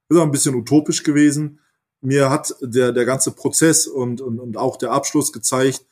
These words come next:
ähm, dass wir daran noch weiter arbeiten müssen, dass die Aufgabe noch nicht erledigt ist. Monetär ist das eine Entlastung für alle, das war ganz wichtig. In Zeiten immer noch, äh, hoher Preise.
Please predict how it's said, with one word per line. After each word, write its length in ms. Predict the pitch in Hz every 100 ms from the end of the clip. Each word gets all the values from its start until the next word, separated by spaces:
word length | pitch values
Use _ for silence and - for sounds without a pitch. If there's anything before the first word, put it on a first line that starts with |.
| _ _ _
ähm, 280 | 120 117 113
dass 240 | 123 120 -
wir 100 | 127
daran 480 | 120 113 117 120 -
noch 180 | 120 117
weiter 260 | 131 131
arbeiten 380 | 127 131 127 135
müssen, 360 | 143 151 165 151
dass 360 | 127 - -
die 120 | 120
Aufgabe 380 | 127 131 - 123
noch 120 | 127
nicht 180 | 131 135
erledigt 420 | 143 147 151 -
ist. 300 | 165 156 - _ _ _ _ _ _
Monetär 640 | 131 147 151 135 139 143
ist 160 | 135 117
das 160 | 127 123
eine 80 |
Entlastung 420 | 113 120 139 160 143
für 180 | -
alle, 200 | 135 143
das 180 | 131 117
war 80 | 113
ganz 240 | 110 113
wichtig. 460 | 143 147 - 160 - _ _ _ -
In 120 | 117
Zeiten 400 | 123 131 131 131
immer 200 | 127 135
noch, 280 | 127 123 156
äh, 180 | 120 117 120
hoher 260 | 120 127 120
Preise. 600 | - 127 131 135 135